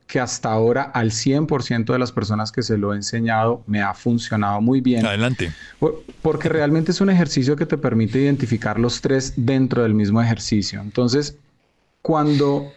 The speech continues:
Speaker 1: o sea, uno, uno desde que es muy pequeño cree entender el hambre. Entonces uno dice,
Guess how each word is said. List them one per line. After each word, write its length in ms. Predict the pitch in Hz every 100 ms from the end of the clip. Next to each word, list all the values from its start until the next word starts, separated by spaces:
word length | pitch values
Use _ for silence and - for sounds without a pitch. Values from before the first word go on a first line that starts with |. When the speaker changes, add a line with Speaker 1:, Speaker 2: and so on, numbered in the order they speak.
| _ _ _ -
Speaker 1:
o 100 | 156
sea, 100 | -
uno, 260 | 175 196 208
uno 260 | 196 208 233
desde 280 | 185 143
que 100 | -
es 120 | 127 123
muy 160 | 147
pequeño 640 | 147 156 170 156 127 131 135 - - - -
cree 380 | - 180 180 190
entender 720 | 202 196 175 135 123 127 127 -
el 140 | 135
hambre. 300 | 127 110 101
Entonces 300 | 107 - 117
uno 180 | 127 131
dice, 360 | 131 127 139